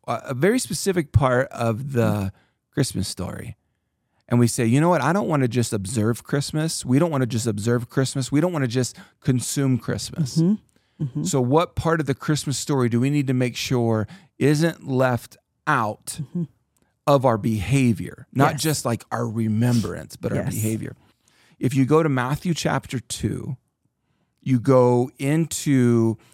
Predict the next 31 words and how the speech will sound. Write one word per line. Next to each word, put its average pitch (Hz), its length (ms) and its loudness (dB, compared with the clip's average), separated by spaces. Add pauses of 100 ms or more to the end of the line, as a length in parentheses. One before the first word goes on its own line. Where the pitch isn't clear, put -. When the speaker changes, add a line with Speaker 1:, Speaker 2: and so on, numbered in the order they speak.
(360)
Speaker 1:
lots 131 300 0
of 156 100 -4
parts 143 260 2
of 127 100 0
the 120 100 -2
beginning 135 340 2
of 117 60 2
the 107 40 -2
story, 135 300 0
but 117 140 -2
you're 123 120 -2
gonna, 120 240 0
you, 135 160 -10
that's 135 220 -4
where 156 100 0
the 123 120 -2
kings 135 520 2
come 113 240 -2
up 110 220 -4
or 123 180 -2
the 113 120 -2
wise 131 500 0
men 110 220 0
come 113 200 -4
up, 104 180 -6
however 110 380 -2
Speaker 2:
Mm-hmm. 104 100 -2
Speaker 1:
you've 104 280 -6
learned 107 260 -2
this, 104 180 -6
or, 101 120 -6